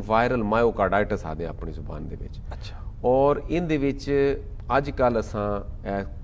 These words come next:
Speaker 1: ਕੋਵਿਡ ਦੇ ਇਰਾ ਦੇ ਵਿੱਚ ਅਸਾਂ ਦੇਖ ਰਹੇ ਹਾਂ ਕਿ ਬਹੁਤ ਸਾਰੇ ਬੱਚਿਆਂ ਨੂੰ ਅਨਫੋਰਚੂਨੇਟਲੀ ਇਹ ਡਿਜ਼ੀਜ਼ ਕਰੋਨਾ ਦੀ ਵਜ੍ਹਾ ਤੋਂ ਵੀ ਹੋ ਰਹੀ ਹੈ।
Speaker 2: ਅੱਛਾ।
Speaker 1: ਕਿ ਕਰੋਨਾ ਦੀਆਂ ਅਲਾਮਾਤ ਤਾਂ ਉਹੀ ਨਜ਼ਲਾ, ਜ਼ੁਕਾਮ, ਖਾਂਸੀ, ਬੁਖਾਰ ਹੈ।
Speaker 2: ਹਾਂਜੀ।
Speaker 1: ਔਰ ਬੱਚਿਆਂ ਦੇ ਵਿੱਚ ਤੇ ਬੜੀਆਂ ਕਾਮਨ ਨੇ।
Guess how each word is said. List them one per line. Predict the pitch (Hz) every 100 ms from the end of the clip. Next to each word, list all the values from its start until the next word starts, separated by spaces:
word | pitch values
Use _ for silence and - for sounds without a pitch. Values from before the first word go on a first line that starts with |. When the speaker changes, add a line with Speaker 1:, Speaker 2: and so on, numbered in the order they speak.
| -
Speaker 1:
ਕੋਵਿਡ | 117 120 127 120
ਦੇ | 110 107 -
ਇਰਾ | 110 104 101
ਦੇ | 92
ਵਿੱਚ | 90 87 92
ਅਸਾਂ | 90 92
ਦੇਖ | 87 104 127 -
ਰਹੇ | 90 85
ਹਾਂ | 87
ਕਿ | -
ਬਹੁਤ | 87 113 143
ਸਾਰੇ | 143 117
ਬੱਚਿਆਂ | 107 92 - 98
ਨੂੰ | 92 95 120
ਅਨਫੋਰਚੂਨੇਟਲੀ | 143 135 107 92 - 90 85 95 95
ਇਹ | - 104
ਡਿਜ਼ੀਜ਼ | 92 85 90 95 90 92 120 - - - - - -
ਕਰੋਨਾ | 135 139 175 202
ਦੀ | 196
ਵਜ੍ਹਾ | 170 151 147
ਤੋਂ | 131
ਵੀ | 127
ਹੋ | 113 92 82
ਰਹੀ | 78 73
ਹੈ। | - - -
Speaker 2:
ਅੱਛਾ। | - - - - - -
Speaker 1:
ਕਿ | 123
ਕਰੋਨਾ | - 120 123 143 151
ਦੀਆਂ | 156 156
ਅਲਾਮਾਤ | 123 117 113 107 107 127 -
ਤਾਂ | 117 -
ਉਹੀ | 113 123 120
ਨਜ਼ਲਾ, | 110 107 101 110
ਜ਼ੁਕਾਮ, | 107 104 107 107 98
ਖਾਂਸੀ, | - 98 -
ਬੁਖਾਰ | 104 90 104 104
ਹੈ। | 87 - -
Speaker 2:
ਹਾਂਜੀ। | 117 120 98 95 -
Speaker 1:
ਔਰ | 127
ਬੱਚਿਆਂ | 107 110 - 131
ਦੇ | 120
ਵਿੱਚ | 120 120
ਤੇ | 135
ਬੜੀਆਂ | 143 160 160
ਕਾਮਨ | 190 196 190
ਨੇ। | 170